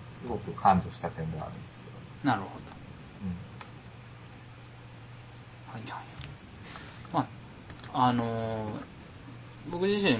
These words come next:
Speaker 2: も、まあ、あのー、政治はね、まあ、最近、あのー、なんだ、劇場型とかよくね、言-、言われたりするけど、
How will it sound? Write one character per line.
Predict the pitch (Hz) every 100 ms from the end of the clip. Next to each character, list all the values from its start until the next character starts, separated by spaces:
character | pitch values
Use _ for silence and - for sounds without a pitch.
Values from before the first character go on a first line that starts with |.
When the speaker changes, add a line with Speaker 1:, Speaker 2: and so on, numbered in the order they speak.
| 104
Speaker 2:
も、 | 101 - - 165
ま | 190 120 -
あ、 | 131
あ |
の | 123 113 110
ー、 |
政 | 101 185 180
治 | 180
は | 170
ね、 | 170 185 110 -
ま | 143
あ、 | 113
最 | 127 123
近、 | 127 120 113 - - - -
あ | 131 117
の | 110 107 104 101
ー、 |
な | 107
ん |
だ、 | 101 - 127
劇 | 123 117 147
場 | 147 139
型 | 135 131
と | 127
か | 110 101
よ | 110
く | -
ね、 | 120 110
言-、 | - 113 -
言 | 120
わ | 107
れ | 107
た | 107
り | 98 - - - - - - -
す | - 120
る | 110
け | 110
ど、 | 101 104